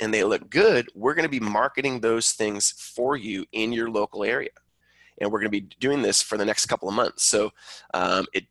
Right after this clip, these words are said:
definitely would behoove all of you to make sure that you're paying for good images, uh, you're, you're uploading those into the M L S in, in a good order. Um, as far as order,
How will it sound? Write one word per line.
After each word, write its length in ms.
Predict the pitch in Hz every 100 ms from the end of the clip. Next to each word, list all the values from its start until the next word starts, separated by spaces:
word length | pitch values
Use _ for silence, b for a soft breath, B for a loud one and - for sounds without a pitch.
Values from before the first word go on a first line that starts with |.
| -
definitely 460 | 127 - 139 123
would 180 | 117 107
behoove 480 | 101 - - 151 127 -
all 260 | 104 131
of 140 | 135 -
you 160 | 92
to 160 | 90 -
make 280 | 92 95 -
sure 220 | - 110
that 140 | -
you're 120 | - 80
paying 460 | - - 87 98
for 280 | - 131 131
good 240 | 131 139
images, 600 | 143 139 131 131 135 - - B B B -
uh, 320 | 78 85 82 -
you're, 220 | 85 87
you're 160 | 82 85 -
uploading 420 | 113 127 123 120
those 220 | 113 110
into 180 | 113 123
the 100 | 107
M 140 | 117
L 160 | 120 117
S 240 | 110 113
in, 220 | - 101 -
in 120 | 104
a 60 | 95
good 240 | 113 113 -
order. 420 | 110 110 120 - B B B
Um, 320 | - 104 101 110
as 140 | 113 -
far 180 | 143 156
as 140 | - -
order, 580 | 110 160 190 98 82 -